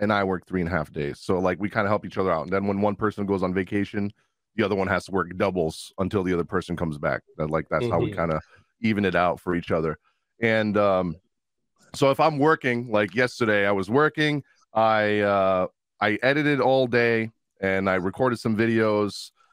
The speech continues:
Speaker 1: uh, for both channels, my YouTube, for my anime channel and my gaming channel,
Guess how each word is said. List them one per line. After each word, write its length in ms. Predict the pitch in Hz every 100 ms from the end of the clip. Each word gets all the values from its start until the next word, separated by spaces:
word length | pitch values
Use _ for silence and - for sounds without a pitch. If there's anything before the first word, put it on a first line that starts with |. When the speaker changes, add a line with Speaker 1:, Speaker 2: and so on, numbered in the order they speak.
| _ _
Speaker 1:
uh, 340 | 80 80 80 78 -
for 160 | 101
both 280 | 90 131 -
channels, 440 | - 127 127 123
my 140 | 110 98
YouTube, 500 | 104 107 113 98 92 _ -
for 220 | 101 92
my 160 | 87 82
anime 340 | 113 131 120
channel 320 | 117 120 117
and 100 | 104
my 100 | 90
gaming 260 | 90 110 104
channel, 460 | 110 104 101 104